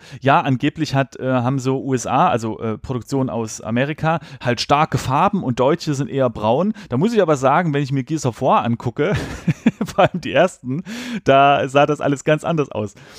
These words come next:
Und es ist ne-, sogar so witzig, dass, ähm,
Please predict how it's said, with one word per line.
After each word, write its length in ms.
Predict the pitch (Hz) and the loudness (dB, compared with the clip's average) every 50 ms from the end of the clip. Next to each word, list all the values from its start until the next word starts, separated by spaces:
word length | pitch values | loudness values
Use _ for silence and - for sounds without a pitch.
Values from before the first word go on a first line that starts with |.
| - - - | -20 -20 -10
Und 140 | - - 139 | -2 0 0
es 80 | 143 156 | 2 2
ist 120 | 180 175 180 | 0 -2 -2
ne-, 160 | 180 165 147 | -2 -2 0
sogar 260 | 135 165 151 151 131 | 0 0 2 2 2
so 320 | 120 120 147 208 247 170 | 2 2 2 2 2 0
witzig, 420 | 147 151 - - 131 131 147 170 - - - - - 123 - | -4 -6 -4 -4 -4 -4 -4 -4 -6 -12 -20 -20 -18 -4 2
dass, 420 | 143 143 139 139 135 - - - - | 4 4 4 4 2 -2 -8 -6 -2
ähm, 580 | 135 127 123 123 120 120 117 117 113 110 110 | 0 0 2 2 2 2 0 0 0 -2 -4